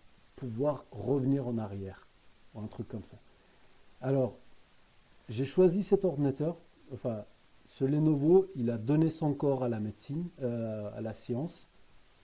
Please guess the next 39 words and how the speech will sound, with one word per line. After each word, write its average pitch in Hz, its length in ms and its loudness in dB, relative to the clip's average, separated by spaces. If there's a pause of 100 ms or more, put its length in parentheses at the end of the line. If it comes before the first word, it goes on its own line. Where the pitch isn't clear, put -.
(180)
Donc, - 200 -10
on 117 40 0
va 113 140 -2
faire 123 240 -4
des 113 180 -4
expériences 117 760 -6
là-dessus. 101 520 -8 (680)
On 98 40 -10
va 98 160 -6
dessouder 110 400 -4
son, 98 540 -6
son - 160 -12
bios, 123 640 -2 (360)
on 101 60 -10
va 95 140 -6
le 98 80 -4
décomposer, 110 880 -2
et 104 60 -4
cetera, 95 340 -12
et 95 80 -14
cetera. 92 260 -14 (840)
Donc, 143 320 4 (260)
il 135 80 -2
se - 160 -4
trouve - 400 2
que, 143 260 4 (120)
bon, 117 120 -14
j'ai 113 140 -4
choisi 139 360 0
cet 160 220 -4
ordinateur, 139 720 2 (260)
et 131 60 -8
il 123 100 -6
se - 140 -6
trouve - 380 -2
que 175 100 4
sur - 260 -6
cet 202 300 4
ordinateur, 180 720 2